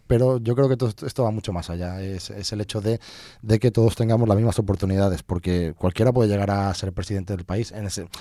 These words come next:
a ver, cualquiera. Todos entendemos a lo que me refiero cuando digo cualquiera. Eh, cualquiera podría llegar a ser presidente de, de este país, pero nadie puede llegar a ser el rey,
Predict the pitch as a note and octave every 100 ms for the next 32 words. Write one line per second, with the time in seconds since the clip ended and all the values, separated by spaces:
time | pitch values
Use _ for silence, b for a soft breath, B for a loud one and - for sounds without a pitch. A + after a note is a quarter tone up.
0 | B G2 G2 - F2+ F2 G#2+ D2 - A2+
1 | A2 A#2 A2 A2 A2 - A#2+ G#2+ A2 A2
2 | G#2+ A#2+ C3 A2 A#2+ A#2 - G2 G2+ D#2
3 | C#2 B B B B B F#2+ G#2 G2+ G2
4 | G2+ B2+ B2+ B2 A2+ A#2 A#2+ A#2 G#2+ G2
5 | G#2 G2+ G2 G2 G2 F#2 G#2 E2+ E2+ -
6 | - B B B B - A2 G#2 G2 A2+
7 | A2 A2+ G#2+ G#2 G2+ G2+ - G2+ G2 G2
8 | G2 F#2+ G2 G#2